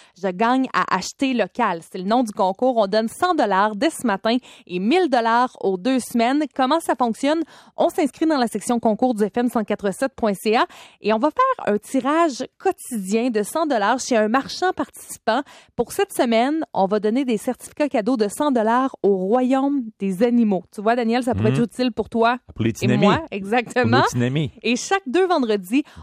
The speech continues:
Speaker 1: on va faire un tirage de mille dollars offerts par Daniel Kaya à dépenser
Speaker 2: Ah, c'est
Speaker 1: dans
Speaker 2: bon.
Speaker 1: les commerces locaux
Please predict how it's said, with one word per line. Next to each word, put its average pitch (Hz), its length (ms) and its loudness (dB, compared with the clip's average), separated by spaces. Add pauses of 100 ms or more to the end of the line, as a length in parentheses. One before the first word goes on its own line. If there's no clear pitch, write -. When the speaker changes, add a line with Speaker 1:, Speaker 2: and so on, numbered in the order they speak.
Speaker 1:
on 202 80 0
va 202 140 2
faire 294 220 0
un 226 100 2
tirage 226 560 0
de 208 100 0
mille 254 400 2
dollars 220 400 2
offerts 240 300 -2
par 190 180 -4
Daniel 190 320 -2
Kaya 196 360 0
à 220 60 2
dépenser 190 300 -2
Speaker 2:
Ah, - 100 -6
c'est 262 120 0
Speaker 1:
dans 214 100 0
Speaker 2:
bon. 202 60 -2
Speaker 1:
les 190 100 0
commerces 254 520 -2
locaux 254 440 0